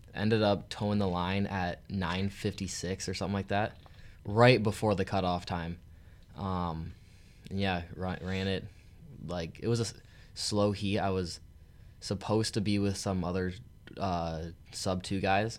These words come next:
uh, but they got seated up. Um, so I was the fastest one in the heat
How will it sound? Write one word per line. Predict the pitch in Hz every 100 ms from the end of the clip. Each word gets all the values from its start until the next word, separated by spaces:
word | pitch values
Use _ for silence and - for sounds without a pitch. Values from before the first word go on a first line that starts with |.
| -
uh, | 92 87
but | 82 90
they | 92
got | 85
seated | - 98 90 85
up. | 92 95 - - - - - -
Um, | 90 71 65 52
so | - 92
I | 95
was | 95
the | 92
fastest | 92 90 95 92
one | 98
in | 95
the | 92
heat | 90 90 -